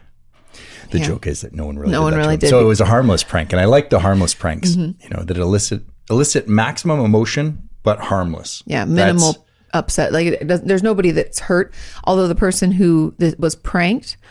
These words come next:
Speaker 2: will have that moment of like, "Are you fucking kidding me?" And then
Speaker 1: Yeah.
Speaker 2: they'll go wash their car
Speaker 1: Mm-hmm.
Speaker 2: and call it a day. But yeah,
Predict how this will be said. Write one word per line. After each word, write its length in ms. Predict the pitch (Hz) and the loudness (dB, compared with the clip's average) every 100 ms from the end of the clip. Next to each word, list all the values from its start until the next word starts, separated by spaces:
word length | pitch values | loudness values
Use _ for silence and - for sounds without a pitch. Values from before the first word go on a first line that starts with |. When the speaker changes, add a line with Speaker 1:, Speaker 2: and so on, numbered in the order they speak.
| - | -4
Speaker 2:
will 80 | 190 | 0
have 160 | 185 175 | 0 0
that 160 | 165 | 0
moment 280 | 165 160 165 | 2 2 2
of 60 | 165 | 0
like, 180 | 160 - | -2 0
"Are 120 | 370 | 0
you 180 | 523 523 - | 0 -2 -2
fucking 380 | 381 233 294 262 | -2 0 -4 -2
kidding 380 | - 392 381 | 0 2 2
me?" 180 | 381 370 | 2 2
And 80 | - | 2
then 80 | 240 | 2
Speaker 1:
Yeah. 60 | 214 | 2
Speaker 2:
they'll 60 | |
go 140 | 180 170 | 2 2
wash 300 | 151 170 - | 2 -2 -6
their 100 | - | -10
car 300 | - - - - | -8 -10 -12 -10
Speaker 1:
Mm-hmm. 340 | 80 80 - | -8 -8 -6
Speaker 2:
and 100 | - | -8
call 160 | - - | -6 -6
it 80 | - | -6
a 80 | - | -6
day. 300 | - - - _ _ _ _ _ _ _ - | -6 -8 -12 _ _ _ _ _ _ _ -8
But 120 | - | -4
yeah, 220 | - 190 | -4 -4